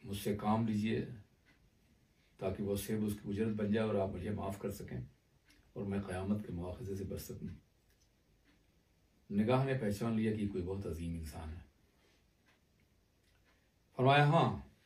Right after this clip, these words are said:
मैं तुम्हें माफ़ कर सकता हूँ, मगर तुम्हें एक महीने तक," बाज़ों ने एक साल भी लिखा है, "एक महीने तक मेरे बाग में पानी देना पड़ेगा। दो शर्तें हैं मेरी।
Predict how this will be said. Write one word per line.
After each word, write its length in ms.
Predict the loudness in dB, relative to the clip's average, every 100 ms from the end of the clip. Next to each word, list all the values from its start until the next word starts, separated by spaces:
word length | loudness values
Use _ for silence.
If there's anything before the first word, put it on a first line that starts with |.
| _ _ _ _ _ _ -20 _ _ _ _ _ _ _ 0
मैं 260 | 6 6 6
तुम्हें 200 | 4 6
माफ़ 320 | 8 8 6
कर 120 | 2
सकता 300 | 2 0 2
हूँ, 480 | 4 6 4 2 -2 -10 _ _ _ _ _ _ _ _ _ _ _ _ _ _ _
मगर 240 | 0 2 2
तुम्हें 220 | 0 4
एक 240 | 6 6
महीने 300 | 4 4 4
तक," 240 | 4 -2 -8 -6
बाज़ों 300 | 0 2 4
ने 160 | 2
एक 60 | 0
साल 260 | -2 -4 -2
भी 80 |
लिखा 280 | -4 -8 -8
है, 160 | -10 -10 -14 -20 -20 -20 -20 _ _ _ _ _ _ _ _ _
"एक 220 | 8 8 10
महीने 240 | 6 6
तक 100 | 4
मेरे 200 | 4 6 6
बाग 380 | 6 4 2 -2
में 240 | 0 0
पानी 240 | 0 0 0
देना 220 | 0 -4
पड़ेगा। 340 | -6 -6 -8 -10 -14 -20 _ _ _ _ _ _ _ _ -6
दो 200 | 0 2
शर्तें 340 | 2 -2 -2
हैं 140 | -6 -4
मेरी। 240 | -6 -6